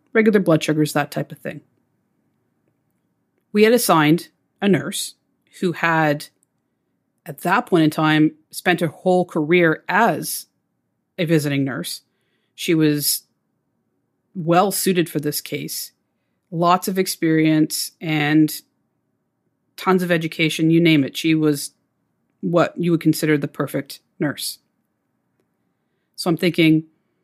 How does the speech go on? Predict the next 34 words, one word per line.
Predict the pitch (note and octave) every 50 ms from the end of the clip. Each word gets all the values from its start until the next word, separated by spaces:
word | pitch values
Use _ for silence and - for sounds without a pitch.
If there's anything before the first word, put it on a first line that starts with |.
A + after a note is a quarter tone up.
| _ _ _ _ -
what | - D#3 C#3+
could | - D#3+ D#3+
be | E3+
going | F3+ G3 G#3 A3 B3+
on? | D4 C4+ - D3 - -
Never | D3 D3 D3 D#3+ F3+ G3+
had | F3 F3+ D#3+
a | E3
complaint | - - C#3 C#3 - D3 E3+ G3+
about | E3+ C#3+ B2 B2+
her. | B2+ D#3+ - _ -
Honestly, | - E3+ G3 G3+ - D#3+ - -
never | E3+ E3+ F3+ F#3+ F#3+ G3+ G#3 G3+ G3
one | F3+ D#3+ E3 E3 D#3+
complaint, | E3 E3 D#3+ - E3 D3+ - -
and | D#3 D#3 D#3
that's | D#3+ E3+ F3 F3 - - - - -
really | D#3+ E3 D#3+ D#3 D3
unusual. | C#3+ C#3 C#3+ C#3+ C#3 C#3+ D3 D3 C#3+ - - - _ _ _ _ _ _ _ _ _ _ _ -
Now, | C#4 C#4+
to | C#4+ B3+
be | C4 - -
honest, | A#3 B3+ C4 C4+ C4 B3 - A#3
I | G#3
did | G3 - A#3+ B3 C4 C4 -
find | - G#3+ G3+ G3+ G3+ G3
her | F#3 F3+ F3+
a | F3
little | E3 E3 E3 F3 F3 F3+ F3+ F3+ _ _ _ _ _ _ _ _ -
odd, | F#3+ F3 D3 B2+ - - - F#3 - - _ _ _ _ _ _ _ _ _ _ _ _ _ _ _ _ _ _ _ _
how | - F3 E3 E3 D#3+ D#3 D#3+
she | D#3+ - G3 F3
dressed. | - - D3+ C#3 C3 C#3 - - -
Most | D#3+ D#3 D#3 D3+ - - _